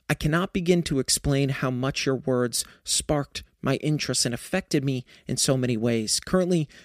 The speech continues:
sitting with twenty-seven months sober, finding my purpose and growing my business and listening to your podcast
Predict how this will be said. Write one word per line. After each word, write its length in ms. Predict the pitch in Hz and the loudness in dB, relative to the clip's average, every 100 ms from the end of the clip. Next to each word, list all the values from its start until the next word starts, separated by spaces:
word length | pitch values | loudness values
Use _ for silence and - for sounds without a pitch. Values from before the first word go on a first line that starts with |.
| _ | _
sitting 580 | - - - 190 160 127 - - | -2 2 6 6 6 0 -6 0
with 160 | 151 - | 0 0
twenty-seven 680 | - 160 196 214 - 196 190 | -2 0 2 4 4 4 4
months 300 | 151 143 - | 4 2 0
sober, 420 | - 143 135 113 | 4 4 6 2
finding 500 | 117 - 156 180 180 | -2 -2 0 2 4
my 120 | 180 160 | 4 2
purpose 500 | - 135 - 127 - | 2 0 2 0 0
and 180 | - 131 | -2 -4
growing 480 | 113 131 131 131 135 - - | 0 2 4 2 -2 -10 -4
my 160 | 123 | -4
business 500 | 117 123 120 139 139 | 0 0 0 0 -2
and 220 | - 127 | -4 -2
listening 340 | 123 156 - 185 | 0 0 0 -2
to 100 | - | 0
your 80 | 170 | -2
podcast 560 | - 127 - 120 127 | -2 -4 -4 -4 -4